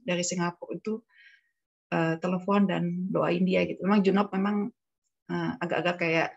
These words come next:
kayak pendeta lah, walaupun dia businessman ya. Dan dia bilang, waktu itu dia doain, dia doain, kami kumpul lah di Zoom itu dan doain, eh, saya didoain gitu, dia bilang. Dan itu sangat menenangkan hati. Nah, saudara, ada seorang, eh, pengusaha yang sangat sibuk, eh,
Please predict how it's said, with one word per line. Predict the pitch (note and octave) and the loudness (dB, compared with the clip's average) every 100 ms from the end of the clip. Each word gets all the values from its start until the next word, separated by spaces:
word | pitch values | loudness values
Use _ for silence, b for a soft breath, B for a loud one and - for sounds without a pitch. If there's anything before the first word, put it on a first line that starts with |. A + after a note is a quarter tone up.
| - | -2
kayak | F3 | 0
pendeta | E3+ E3+ E3+ | 2 2 4
lah, | D#3+ E3 | 2 4
walaupun | E3+ E3+ F#3+ | 4 2 2
dia | F3+ F#3 F3+ | 2 0 -2
businessman | - F3 - E3+ E3 | -4 -4 -2 -2 -2
ya. | - _ B B B _ _ - | -8 _ B B B _ _ -8
Dan | E3+ | -4
dia | F3 | -2
bilang, | G3 G3 - - | 2 0 -2 -2
waktu | F3 F#3+ | 0 2
itu | G3+ | 4
dia | G3 | 4
doain, | - D#3+ - F3+ F#3 - - - | 2 0 0 -2 -4 -8 -14 -4
dia | |
doain, | E3+ E3+ - F#3+ | 0 0 0 0
kami | G3 F3 F#3 F3+ - - | 2 2 0 0 -4 0
kumpul | G3+ G3+ G#3+ | 2 4 6
lah | G#3 | 6
di | F3+ | 4
Zoom | E3 E3+ | -2 -4
itu | - G#3 | -4 -2
dan | F#3+ | -2
doain, | F3 E3+ A2+ - F3+ F#3+ - | 0 0 -2 -2 -4 -6 -6
eh, | F3 - | -6 -4
saya | - - G3 | -6 0 2
didoain | F3 E3 D#3 F3+ | 2 2 2 2
gitu, | F3 F3 E3+ | -2 -4 -10
dia | - | -12
bilang. | - - - | -16 -20 -8
Dan | A3+ | -6
itu | - - | -4 -2
sangat | G#3 F#3+ | 0 0
menenangkan | F3+ F3 E3+ F3 E3+ | -2 -2 -4 -4 -4
hati. | F3+ F3+ - _ B B B B | -6 -8 -16 _ B B B B
Nah, | A3 | 2
saudara, | A#3+ A3 B3 C4 | 4 6 6 6
ada | G3 G3 | 4 4
seorang, | A3 F3+ F#3+ F#3+ F#3 F3+ G3 _ | 4 4 4 4 2 -2 -4 _
eh, | F3+ F3+ F3+ | -4 -4 -2
pengusaha | F3+ F#3 F#3+ F#3+ F#3 | -2 0 2 2 4
yang | F3 | 2
sangat | F3+ E3+ F3 | 0 -2 -2
sibuk, | E3+ E3 G#3+ - _ _ _ F3+ | -2 0 0 -2 _ _ _ -6
eh, | F3 E3+ | -4 -4